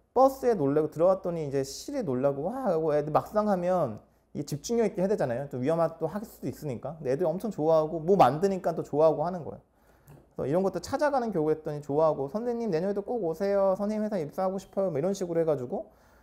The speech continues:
이해했는데 너무나 내용이 좋았어요.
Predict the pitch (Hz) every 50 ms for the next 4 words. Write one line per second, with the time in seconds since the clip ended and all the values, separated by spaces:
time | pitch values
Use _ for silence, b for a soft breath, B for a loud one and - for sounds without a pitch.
0 | b b b b b _ _ - 156 175 190 196 190 202 208 185 202 208 226 247
1 | 247 247 247 240 240 233 233 226 226 220 214 208 202 185 151 139 143 143 143 135
2 | - - 120 113 117 - 104 95 95 104